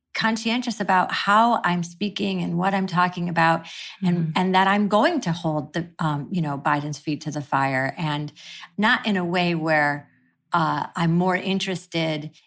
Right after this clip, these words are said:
Speaker 1: in my self-righteousness, but in a way that does this further conversation. Because if we can't
Speaker 2: Mm-hmm.
Speaker 1: lay the groundwork for conversation with people from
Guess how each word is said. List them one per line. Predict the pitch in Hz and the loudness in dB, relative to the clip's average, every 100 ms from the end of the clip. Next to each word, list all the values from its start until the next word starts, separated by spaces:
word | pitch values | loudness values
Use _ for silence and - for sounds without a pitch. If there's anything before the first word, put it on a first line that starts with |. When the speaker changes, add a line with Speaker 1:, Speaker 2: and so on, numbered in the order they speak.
| _ - | _ -6
Speaker 1:
in | 180 156 151 147 170 - _ - | -2 -2 -4 -8 -12 -16 _ -2
my | 170 175 | 2 2
self-righteousness, | 180 180 151 151 175 180 151 - - 135 - - _ | 2 0 0 0 -2 -2 -6 -6 -10 -10 -14 -20 _
but | 214 214 | 0 2
in | 214 | 2
a | 190 | 0
way | 180 202 202 | 2 2 0
that | 196 165 - - | 0 -2 0 -2
does | 180 - | -2 -2
this | 175 - | -6 -6
further | - 180 165 165 | -4 -4 -4 -6
conversation. | 160 151 151 - 165 - 165 | -6 -6 -8 -8 -8 -8 -10
Because | - 175 185 | -10 -6 -6
if | 180 - | -6 -6
we | 214 | -6
can't | 208 - - 226 220 220 _ - - _ 202 | -6 -8 -4 -2 -2 -6 _ -20 -20 _ -2
Speaker 2:
Mm-hmm. | 185 | 2
Speaker 1:
lay | 196 214 220 202 - _ _ _ _ - | 4 2 0 -4 -10 _ _ _ _ -6
the | 185 | -6
groundwork | 170 180 202 208 175 - - | -2 0 0 0 -2 -4 -8
for | - 175 | -12 -10
conversation | 170 196 180 170 - 180 180 208 208 | -4 -4 -2 -4 -4 -6 -6 -8 -10
with | - 170 - | -8 -8 -4
people | 185 180 160 156 | -6 -4 -6 -8
from | - 160 151 - | -6 -4 -4 -8